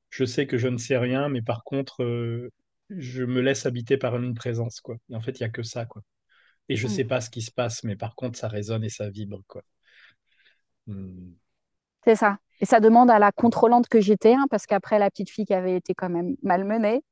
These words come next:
Speaker 2: il y a une grande contrôlante qui est venue, une grande femme yang,
Speaker 1: Mm.
Speaker 2: et je sais que ça va parler à plein de femmes, une supra ultra contrôlante,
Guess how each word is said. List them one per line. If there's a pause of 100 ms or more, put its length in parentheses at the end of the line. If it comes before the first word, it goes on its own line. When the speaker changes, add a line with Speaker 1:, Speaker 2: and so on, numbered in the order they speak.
Speaker 2:
il
y
a
une
grande
contrôlante
qui
est
venue,
une
grande
femme
yang,
Speaker 1:
Mm. (100)
Speaker 2:
et
je
sais
que
ça
va
parler
à
plein
de
femmes, (720)
une
supra
ultra
contrôlante,